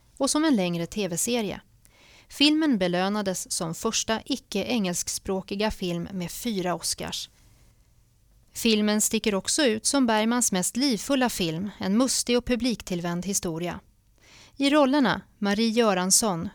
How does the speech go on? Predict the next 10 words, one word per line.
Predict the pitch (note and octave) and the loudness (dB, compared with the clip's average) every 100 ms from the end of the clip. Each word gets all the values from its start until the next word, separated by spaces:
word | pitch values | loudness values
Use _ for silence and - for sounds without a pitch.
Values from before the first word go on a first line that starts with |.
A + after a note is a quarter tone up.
| - | -4
Thomas | A3+ A3 A3+ - | -2 2 2 2
Hansson, | B3+ C#4 B3+ F#3 E3 F#3+ - _ | 4 2 2 0 -2 -4 -10 _
Livia | G#3 A#3+ B3+ C#4+ C#4+ | -2 2 2 4 4
Millhagen, | C#4 G3 F3 G#3 A3 G3+ E3+ E3 F#3 | 4 2 2 2 2 2 -2 -4 -6
Jan | G3 F#3+ G3 G3+ | -2 2 2 2
Malmsjö, | A3 F3 F3+ - G#3+ D#3 - - - | 2 0 -2 -2 -2 -2 -6 -16 -4
Reine | G#3+ A3+ A3 A#3 | 2 4 4 4
Brynolfsson, | C4 A#3 G#3+ G#3+ - B3+ E3+ G3 - - | 4 4 2 0 2 2 0 -4 -10 -10
Kristoffer | - A3+ G3+ G3 G#3 | -4 0 -2 -2 -2
Wagelin, | G#3 G#3+ B3 B3 F#3 - | 0 0 2 0 0 -4